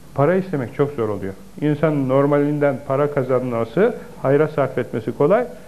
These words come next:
ama para istemek çok zor oluyor. Ben burada bıktım sizden para iste isteye, kendimden bıktım.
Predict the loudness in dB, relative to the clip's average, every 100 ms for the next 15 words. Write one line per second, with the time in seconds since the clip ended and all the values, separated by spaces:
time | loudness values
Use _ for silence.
0 | -20 -2 0 2 2 2 2 0 -4 -4
1 | -2 -4 0 0 0 -6 -14 -18 -20 -20
2 | -20 -20 0 0 2 2 2 2 -4 -2
3 | -2 -2 -2 -2 0 2 0 0 -2 -2
4 | 2 2 4 0 2 2 2 2 -2 0
5 | -2